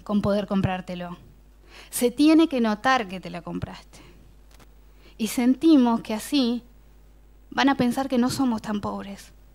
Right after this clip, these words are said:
Nos sentimos mucho menos pobres con esas zapatillas.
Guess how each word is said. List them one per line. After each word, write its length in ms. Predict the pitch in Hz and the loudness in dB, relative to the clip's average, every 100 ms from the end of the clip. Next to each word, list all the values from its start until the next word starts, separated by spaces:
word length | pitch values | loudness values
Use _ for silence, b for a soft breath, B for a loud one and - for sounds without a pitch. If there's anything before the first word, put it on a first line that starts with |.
| - - - - - - - - - - - - - - b b | -20 -20 -20 -20 -20 -20 -20 -20 -20 -20 -20 -20 -20 -20 b b
Nos 140 | - 196 | -8 -4
sentimos 400 | 202 226 277 262 | -2 4 6 8
mucho 380 | 285 311 - 220 | 8 6 4 0
menos 240 | 190 185 | -2 -6
pobres 360 | - 190 190 175 | -6 -8 -8 -10
con 160 | 185 | -8
esas 220 | 180 185 | -8 -12
zapatillas. 760 | 180 180 185 185 175 - - | -14 -12 -12 -12 -14 -16 -18